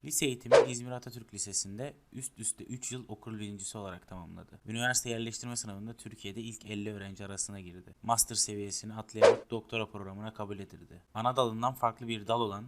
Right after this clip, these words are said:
finans alanında beş yıl içerisinde doktora çalışmalarını tamamlayarak yirmi yedi yaşında da doktor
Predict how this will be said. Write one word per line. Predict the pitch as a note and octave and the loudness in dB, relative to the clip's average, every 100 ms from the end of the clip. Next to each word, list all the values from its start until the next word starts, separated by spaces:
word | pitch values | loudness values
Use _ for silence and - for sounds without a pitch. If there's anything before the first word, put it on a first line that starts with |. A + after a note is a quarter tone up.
| B2+ | -14
finans | - A2+ B2 | -6 0 0
alanında | G#2+ G2+ F#2 G2+ G#2 | 0 -4 -8 -12 -4
beş | A2 A#2 - | -2 -2 -4
yıl | G2 | -8
içerisinde | F#2 F#2 F2+ G#2+ G#2 | -12 -12 -10 -10 -8
doktora | G2 - G#2+ | -10 -10 -10
çalışmalarını | G2+ G2 F#2 F#2+ F#2 F2+ | -10 -10 -10 -10 -12 -12
tamamlayarak | F2+ G2 G2+ G#2+ A2 A#2+ | -12 -10 -8 -4 -4 -4
yirmi | G2+ G#2+ A2+ | -6 -2 4
yedi | A#2+ C3 | 6 6
yaşında | B2 - G#2 G#2+ | 4 0 -8 -10
da | A#2+ | -4
doktor | A2 - A#2 A2+ | -4 -4 -8 -8